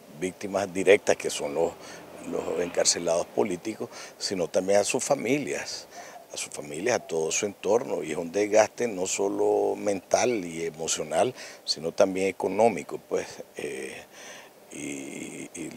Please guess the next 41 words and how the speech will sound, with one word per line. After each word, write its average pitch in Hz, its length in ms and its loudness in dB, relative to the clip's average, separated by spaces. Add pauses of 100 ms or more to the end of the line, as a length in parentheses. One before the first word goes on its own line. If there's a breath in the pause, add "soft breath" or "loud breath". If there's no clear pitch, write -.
les, - 320 -8
les 78 140 -4
hacen, 92 460 2 (680 loud breath)
eh, 80 420 -6
pensar, 85 500 4
les - 140 2
envía 73 260 -4
el 73 60 -8
mensaje 98 520 2 (380 loud breath)
de 78 140 -4
que 69 960 -4
el, 67 300 -12
el 73 140 -8
Estado 76 420 2
lo 87 100 4
puede 87 300 4
todo, 113 460 10 (120)
eh, - 80 -10 (500)
no 82 120 -4
tiene, 85 440 -2 (260 loud breath)
no 85 160 0
tienen 87 240 -4
por 85 120 -4
qué 92 100 -2
estar 85 260 0
sujetos 87 460 0
ni 92 140 2
actúa 98 580 6 (320 loud breath)
conforme 80 480 -4
a 78 40 -4
las 73 260 -4
exigencias 80 640 -2
legales, 101 560 2 (320 loud breath)
y 101 100 0
ese 151 160 2
me 170 140 4
parece 127 300 6
a - 20 -2
mí 135 140 -2
que - 200 -2
es 127 60 -4